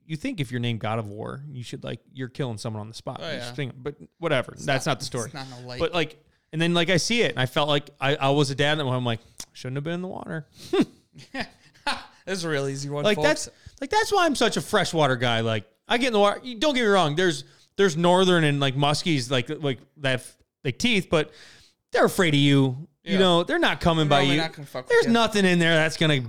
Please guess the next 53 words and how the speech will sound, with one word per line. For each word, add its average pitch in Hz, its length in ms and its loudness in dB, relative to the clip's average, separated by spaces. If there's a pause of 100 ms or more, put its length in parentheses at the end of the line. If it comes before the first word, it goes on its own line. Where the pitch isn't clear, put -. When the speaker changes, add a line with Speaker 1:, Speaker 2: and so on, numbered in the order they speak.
Speaker 2:
Um, 175 420 -2
Speaker 1:
maybe 262 140 4
a - 40 2
Speaker 2:
I'm 202 80 4
not 156 80 2
Speaker 1:
snapping 180 380 2
Speaker 2:
looking 208 140 4
Speaker 1:
turtle 240 280 6
Speaker 2:
for 147 80 -2
Speaker 1:
if 147 40 0
you're 151 100 4
in 151 100 4
a 143 40 4
Speaker 2:
fucking, 143 80 2
Speaker 1:
real 160 80 6
Speaker 2:
I'm 156 60 2
Speaker 1:
bad 160 160 6
Speaker 2:
not 196 80 0
looking 190 180 -8
for 170 60 -10
something 131 220 -10
that - 60 -16
can - 120 -16
eat 127 240 -12
me. 110 200 -20 (220)
Speaker 1:
Yeah, 190 320 2 (160)
I, 202 180 0 (160)
I'm, 240 320 -4
uh, - 100 -18 (260)
the 202 100 -4
more, 269 280 -4
the 190 100 -2
older 220 180 2
I 208 80 2
get, 180 220 -2
the 160 80 -8
more 151 200 -2
ocean 143 240 -2
phobic 175 360 -2
I 180 60 2
Speaker 2:
It's 175 80 -2
not - 0 -
Speaker 1:
get, 240 140 2
Speaker 2:
even 196 80 -4
Speaker 1:
'cause 160 140 0
there's, 196 260 2
Speaker 2:
that. - 80 -16 (200)
Speaker 1:
there's, 233 260 2
Speaker 2:
Like 151 180 -14
this. 208 160 -4
Speaker 1:
like, 214 220 0
I 220 80 0
s-, 247 180 -6